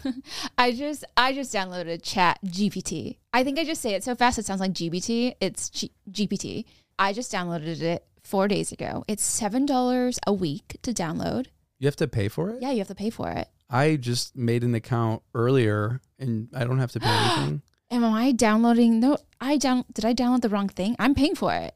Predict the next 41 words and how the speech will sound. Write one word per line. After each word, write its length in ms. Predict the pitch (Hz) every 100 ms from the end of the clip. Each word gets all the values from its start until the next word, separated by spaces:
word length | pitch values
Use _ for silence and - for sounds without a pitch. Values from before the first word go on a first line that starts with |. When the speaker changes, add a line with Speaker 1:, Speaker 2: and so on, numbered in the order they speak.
| -
Speaker 1:
What 140 | -
the 100 | 392
hell? 380 | 226 - - 370 _ _ _ _ _
Speaker 2:
Wait, 120 | - 131
what 180 | 113
did 140 | 131 135
you 60 |
download? 600 | 120 104 147 147 95 92 - _ _ -
I 120 | 143
just 200 | 185 156
did 140 | 139
this 160 | 156 156
on 120 | 151
my 100 | 127
desktop. 760 | 113 107 123 - - 95 92 - _ _ _ _ _ -
Are 40 |
you 60 | 131
sure 200 | 127 151
it's 120 | 143
Chat 320 | - 135 135
G 220 | - 127
P 180 | 127 131
T? 380 | 120 120 123 170 - _ _ _
Speaker 1:
Uh, 60 | 226
why 160 | 226 254
is 120 | 339
it 140 | 247
Chat 360 | - - 240 208
G 220 | 196 214
P 100 | 202
T 260 | 196 - 190 _ _ _ _
three 260 | 185 180 180
dot 240 | 175 165 -
A 160 | 156
I? 140 | 143 156
Maybe 200 | 185 202
I 80 | 392
downloaded 260 | 277 247 214
the 80 |
wrong 180 | 170 160
shit. 240 | - 117